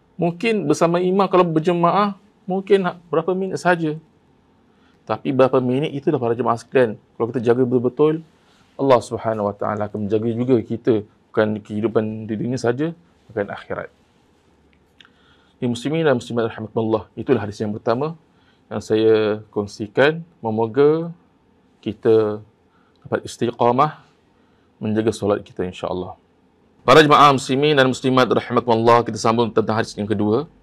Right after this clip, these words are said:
Allahumma salli wa sallim wa barik alaihi. An Abi Hurairah radhiyallahu ta'ala anhu, qala, qala Rasulullah sallallahu alaihi wasallam, "La sahma fil Islam liman la salata lahu,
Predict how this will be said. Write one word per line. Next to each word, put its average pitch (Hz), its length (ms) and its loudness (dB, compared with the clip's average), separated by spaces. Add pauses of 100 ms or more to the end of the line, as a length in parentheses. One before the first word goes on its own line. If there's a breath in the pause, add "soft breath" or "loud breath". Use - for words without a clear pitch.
(1120 soft breath)
Allahumma 127 240 6
salli 120 240 6
wa 117 60 2
sallim 117 260 2
wa 107 140 2
barik 104 180 -2
alaihi. 139 320 4 (400 soft breath)
An 113 160 0
Abi 123 160 4
Hurairah 123 400 6
radhiyallahu 120 320 2
ta'ala 110 320 2
anhu, 127 320 -2 (160)
qala, 123 320 6
qala 123 240 4
Rasulullah 117 480 4
sallallahu 113 320 2
alaihi 107 160 -6
wasallam, 139 280 4 (600 soft breath)
"La 127 240 8
sahma 127 320 4
fil 113 240 0
Islam 120 560 4
liman 113 320 2
la 117 160 6
salata 113 400 4
lahu, 139 480 2